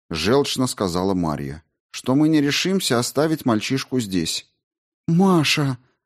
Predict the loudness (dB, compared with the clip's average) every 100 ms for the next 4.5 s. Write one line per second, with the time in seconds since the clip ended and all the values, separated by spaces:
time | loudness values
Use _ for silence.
0 | _ -4 -4 -4 -6 0 0 0 -2 0
1 | 2 2 0 0 0 0 0 -2 -2 -2
2 | 0 0 0 -2 -6 -6 -8 -16 -18 _
3 | _ _ _ _ -10 0 2 4 4 2
4 | 2 0 -2 -10 -10